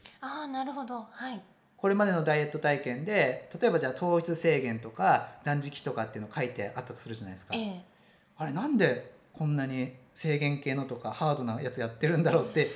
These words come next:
Speaker 2: いうふうに疑問に思ったら、それをストレートに聞くっていう感じですね。
Speaker 1: はい。
Speaker 2: こういったダイエットっていうのは、なぜ、なんでこういったことをされてるんですかとかっていうのを、それ柔らかく聞いていくっていう。
Speaker 1: うん。
Speaker 2: 柔らかくです。話の、話の流れで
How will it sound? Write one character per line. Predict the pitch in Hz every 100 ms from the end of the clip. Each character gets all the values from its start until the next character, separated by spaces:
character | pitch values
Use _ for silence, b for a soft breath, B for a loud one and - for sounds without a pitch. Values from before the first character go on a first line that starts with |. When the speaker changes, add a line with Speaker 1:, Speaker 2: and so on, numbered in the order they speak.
| B B
Speaker 2:
い | 214
う |
ふ |
う | 240
に | 294 233 160
疑 | 202
問 | 240 240
に | 247
思 | 269
っ | 269
た |
ら、 | 214
そ | -
れ |
を | 254
ス | -
ト | 330
レ | 294
ー |
ト | 139
に | 113
聞 | -
く | 135
っ |
て | -
い | 113
う |
感 | 104
じ | 98
で | 120
す |
ね。 | 165 -
Speaker 1:
は | - 247
い。 | 214 - _ _ _ _ _
Speaker 2:
こ | - 277
う |
い | 262
っ | - -
た | 247 240 - 185
ダ | 226
イ | 170
エ |
ッ | 156
ト | 131
っ | 123
て | 131
い |
う |
の | 135
は、 | 214
な | 226
ぜ、 | 277 196 208
な | 262
ん | 302
で | 190
こ | 165
う | 151
い |
っ | - -
た | 135 127 - -
こ | 131
と |
を | 117
さ | 120
れ | 117
て | 120
る | 110
ん |
で | 98
す | -
か | 143 131 - -
と | -
か | 113
っ |
て | -
い | 226
う |
の | 240
を、 |
そ | 196
れ |
柔 | 165 190
ら | 247 254
か | -
く | 113
聞 | 110
い |
て | 104
い | 95
く | 95
っ |
て | - -
い |
う。 |
Speaker 1:
う | -
ん。 | - 208 202 196 - _ 147
Speaker 2:
柔 | 143
ら | 135 -
か | -
く | -
で |
す。 | -
話 | 190 240 240
の、 | 220 208 208
話 | - 208 208
の | 220
流 | 220 220 226
れ | 226
で | 285 208 - -